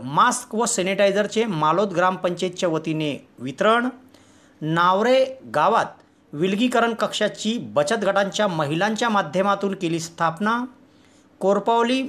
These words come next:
मराठी मुलांची शाळामध्ये विलगीकरण कक्षाची उभारणी. दहिगाव गावात देखील ग्रामपंचायतच्या पुढाकाराने व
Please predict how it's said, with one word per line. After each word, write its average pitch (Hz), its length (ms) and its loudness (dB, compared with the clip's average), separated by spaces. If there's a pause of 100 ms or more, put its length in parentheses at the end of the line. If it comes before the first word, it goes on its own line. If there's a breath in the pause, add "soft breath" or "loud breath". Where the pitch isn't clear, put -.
मराठी 170 400 0
मुलांची 202 480 -2
शाळामध्ये 170 960 0 (520 soft breath)
विलगीकरण 208 580 0
कक्षाची 196 600 -2 (100)
उभारणी. 208 520 0 (880 soft breath)
दहिगाव 208 680 2
गावात 220 300 2
देखील 180 580 -2 (360 loud breath)
ग्रामपंचायतच्या 226 840 -2
पुढाकाराने 185 840 0
व 208 440 0